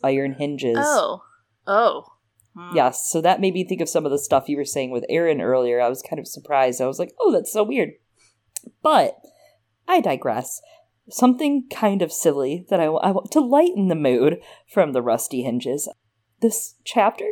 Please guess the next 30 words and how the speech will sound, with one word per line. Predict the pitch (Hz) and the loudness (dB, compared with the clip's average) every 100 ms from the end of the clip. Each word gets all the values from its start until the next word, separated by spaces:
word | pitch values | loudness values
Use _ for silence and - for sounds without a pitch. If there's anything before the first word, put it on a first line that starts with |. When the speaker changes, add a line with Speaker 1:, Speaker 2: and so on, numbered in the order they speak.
| - | 0
Speaker 1:
kind | 349 311 | 2 2
of | 339 | 0
reminds | 349 208 185 214 | 0 0 0 -4
me | 285 | -4
of | 302 | -4
Castaway, | - 185 160 - 190 175 196 285 | -2 -2 0 -2 -2 0 0 0
the | - | 0
movie. | 190 151 143 143 254 | 0 -2 -4 -4 -4
Speaker 2:
I've | - | -8
actually | - - 277 | -12 -10 -10
never | 269 240 | -8 -8
Speaker 1:
The | |
Speaker 2:
seen | - 196 | -8 -2
Speaker 1:
Tom | 160 156 | -2 0
Speaker 2:
it. | |
Speaker 1:
Hanks | 160 170 - | -2 -2 -2
movie. | 208 226 320 339 _ _ - - - _ | -2 0 -4 -8 _ _ -20 -20 -20 _
You've | 320 311 330 | 2 2 2
Speaker 2:
I | 311 | 4
Speaker 1:
never | 277 302 285 | 4 6 8
Speaker 2:
know, | 294 | 10
Speaker 1:
seen | 285 269 | 10 8
it. | 285 | 8
Speaker 2:
I | 233 | 6
Speaker 1:
Well, | 220 | 6
let | 240 285 | 2 6
me | |
tell | 302 320 311 269 247 | 8 10 10 8 6
Speaker 2:
know. | 202 | 4
Speaker 1:
you. | 170 143 135 139 | 2 2 0 -2